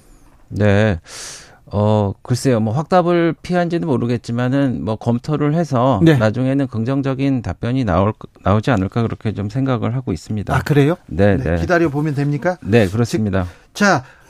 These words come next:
Speaker 2: 기시다 만나서 오염수 방류 그냥 용인해줬다, 이렇게 기정사실화됐다, 이거 잘못한 거 아니냐, 비-, 야당에서는 비판하고 나섰습니다.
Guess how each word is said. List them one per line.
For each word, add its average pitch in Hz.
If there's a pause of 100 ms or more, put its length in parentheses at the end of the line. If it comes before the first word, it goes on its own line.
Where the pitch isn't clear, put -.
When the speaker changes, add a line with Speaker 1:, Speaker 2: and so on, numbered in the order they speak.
(280)
Speaker 2:
기시다 247
만나서 208
오염수 220
방류 196
그냥 190
용인해줬다, 175
이렇게 180
기정사실화됐다, 180 (400)
이거 196 (160)
잘못한 202
거 196
아니냐, 185
비-, 190 (120)
야당에서는 175
비판하고 165
나섰습니다. 139